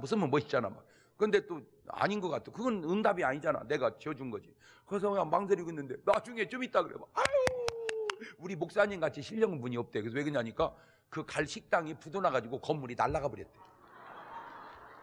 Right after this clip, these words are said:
그러니까 내가 만약 이름 지어줬으면 간판이 뭐 쓸-, 쓸데없는 돈만 잔뜩 들어갈 뻔했어 막. 내가 그래서, 그래서 "하나님, 땡큐, 땡큐,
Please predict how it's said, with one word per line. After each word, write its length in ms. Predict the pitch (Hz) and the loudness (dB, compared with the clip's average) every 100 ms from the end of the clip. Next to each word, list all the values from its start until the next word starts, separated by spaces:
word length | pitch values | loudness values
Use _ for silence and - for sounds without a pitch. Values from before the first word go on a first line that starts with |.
| - | -6
그러니까 260 | 156 196 160 | 2 4 6
내가 200 | 220 226 | 6 6
만약 380 | 185 214 220 180 | 6 6 4 4
이름 200 | 233 233 | 2 4
지어줬으면 460 | 226 190 - 202 | 4 4 0 -2
간판이 420 | - - 226 220 202 | 0 0 2 2 4
뭐 120 | 170 | 2
쓸-, 300 | - 330 - | 2 -2 -4
쓸데없는 640 | - - 294 285 262 240 | -6 0 2 4 4 2
돈만 280 | 143 156 156 | 0 2 2
잔뜩 320 | - 240 247 | 4 2 2
들어갈 260 | 170 156 117 | 2 2 2
뻔했어 300 | 131 110 - | 0 -6 -8
막. 100 | 98 - - - | -10 -14 -10 0
내가 120 | 196 | 0
그래서, 240 | 214 214 | 0 -6
그래서 160 | 170 127 | -6 -8
"하나님, 320 | 117 190 143 | 0 0 0
땡큐, 380 | 127 196 139 113 | -2 -6 -4 -6
땡큐, 380 | - 170 - 107 | 0 0 0 -8